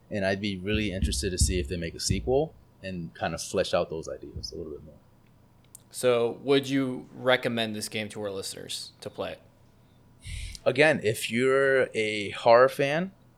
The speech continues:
Speaker 1: and you really enjoy the o-, old school Resident Evil games, this is right up your alley. Like, this is a hundred percent right up your alley. Especially, it has story. It's a, and it's a pretty decent story so far from what I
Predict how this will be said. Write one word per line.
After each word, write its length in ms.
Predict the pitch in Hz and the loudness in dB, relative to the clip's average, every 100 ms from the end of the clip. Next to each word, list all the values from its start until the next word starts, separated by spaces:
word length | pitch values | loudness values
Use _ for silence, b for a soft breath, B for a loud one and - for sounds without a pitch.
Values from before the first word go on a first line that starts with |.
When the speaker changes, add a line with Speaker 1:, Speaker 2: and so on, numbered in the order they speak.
| - - | -20 -6
Speaker 1:
and 360 | 101 98 98 95 | -4 -2 -4 -8
you 400 | 104 104 95 - - | -6 -4 -6 -8 -8
really 280 | 101 117 113 | -2 0 0
enjoy 400 | 104 104 98 98 | -2 0 0 -2
the 240 | 98 98 | -6 -4
o-, 220 | 95 95 - | -2 -4 -2
old 260 | 101 107 | -2 0
school 340 | - - 107 101 | 0 -2 -4 0
Resident 340 | 98 95 85 | 0 0 -4
Evil 200 | 98 107 | -4 -4
games, 400 | 110 113 120 113 | -2 -2 -2 -6
this 240 | 85 90 95 | 0 0 0
is 240 | 87 - 85 | -2 -6 -4
right 260 | 90 92 | 2 4
up 140 | 90 - | 4 0
your 120 | 82 | -2
alley. 280 | 78 - - | -2 -6 -12
Like, 200 | 80 82 | -12 -10
this 180 | 90 87 | -4 -4
is 100 | 90 | -2
a 60 | 92 | -2
hundred 260 | 101 98 92 | -2 -4 -4
percent 280 | - 92 | -6 -4
right 160 | 80 85 | -2 -2
up 120 | 78 | -2
your 120 | 85 | -4
alley. 180 | 78 69 | -4 -6
Especially, 440 | - - 98 - 107 | -8 -2 -2 0 -4
it 200 | 98 92 | -4 4
has 240 | 117 - | 4 4
story. 400 | - 107 95 101 | 2 2 4 2
It's 160 | 101 104 | 0 -2
a, 60 | |
and 200 | 101 101 | -2 -2
it's 160 | 104 - | -4 -4
a 80 | 101 | -6
pretty 300 | - 131 120 | -4 -2 -2
decent 360 | 117 - 110 | -2 -2 0
story 300 | - 107 87 | 0 2 0
so 180 | - 98 | 0 -2
far 240 | - 98 87 | 2 2 2
from 120 | 90 | -2
what 120 | 80 | -6
I 100 | 76 | -6